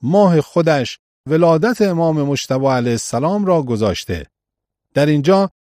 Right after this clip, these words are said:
یک بحث بسیار ظریف وجود دارد. چون خدای تعالی مهربان است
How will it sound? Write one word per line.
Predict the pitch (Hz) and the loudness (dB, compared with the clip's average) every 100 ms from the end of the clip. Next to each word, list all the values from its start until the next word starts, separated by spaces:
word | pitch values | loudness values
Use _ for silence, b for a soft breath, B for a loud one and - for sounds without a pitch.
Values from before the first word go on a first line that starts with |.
| - | -4
یک | 240 175 | -2 -2
بحث | 151 202 156 175 | 0 0 0 -2
بسیار | 139 113 - 107 98 | -2 -4 -2 -2 -2
ظریف | 92 104 208 202 131 | -6 -4 -4 -4 -6
وجود | 101 90 | -6 -6
دارد. | 82 78 67 _ _ _ _ _ _ _ | -8 -10 -12 _ _ _ _ _ _ _
چون | - 269 | 0 2
خدای | 220 196 165 | 4 4 4
تعالی | 151 147 147 156 | 4 2 4 2
مهربان | 147 127 120 131 147 | 2 2 2 2 2
است | 135 110 - | 2 0 -4